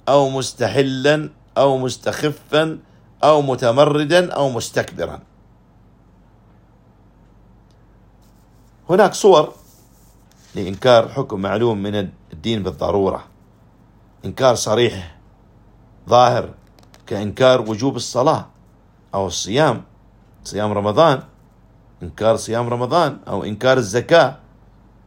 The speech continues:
أو إنكار الحج، أو القول بحل الربا أو الخمر أو الزنا،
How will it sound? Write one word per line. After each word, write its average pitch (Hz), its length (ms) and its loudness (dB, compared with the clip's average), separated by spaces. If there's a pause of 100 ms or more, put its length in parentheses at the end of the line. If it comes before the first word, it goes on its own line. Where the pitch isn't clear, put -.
(300)
أو 92 100 -4
إنكار 123 400 2
الحج، 143 440 0 (2750)
أو 123 180 6
القول 156 400 4
بحل 143 480 0
الربا 147 560 2 (160)
أو 117 160 0
الخمر 160 520 0 (1800)
أو 98 140 -2
الزنا، 156 540 2